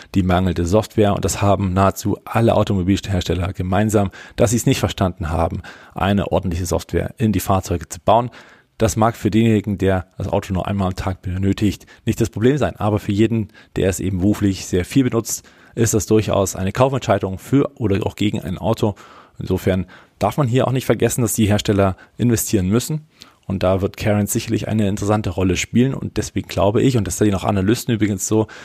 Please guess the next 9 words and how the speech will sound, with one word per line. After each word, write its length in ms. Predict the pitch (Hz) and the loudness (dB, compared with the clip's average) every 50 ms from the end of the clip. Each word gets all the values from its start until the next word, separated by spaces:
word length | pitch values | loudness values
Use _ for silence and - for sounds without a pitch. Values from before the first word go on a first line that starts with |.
| - - - | -10 -4 -2
die 60 | 104 | 0
hier 220 | 95 104 107 95 | 2 2 2 0
teilweise 360 | - - 98 98 101 104 95 | 0 0 2 2 4 2 2
sogar 360 | 90 87 95 - - 101 101 101 | 0 -2 -2 0 0 0 0 0
Verdopplungspotenzial 1080 | - 110 101 - - 104 - - 98 - - - 104 - 95 87 - - - 92 90 - | 0 -2 0 2 0 0 0 -2 -6 -4 -2 -2 0 0 -2 -4 -4 -4 -2 -2 -2 -2
in 200 | - 98 95 90 - - - - - - - | -2 -2 -4 -4 -8 -14 -20 -20 -20 -18 -6
kürzerer 460 | - - 98 87 - 87 87 92 90 | -2 -2 -2 0 -2 -2 -4 -4 -4
Zeit 360 | - - - - 98 110 98 - | -4 -4 -2 2 2 2 2 0
sehen. 280 | - - - - - | -4 -8 -10 -12 -14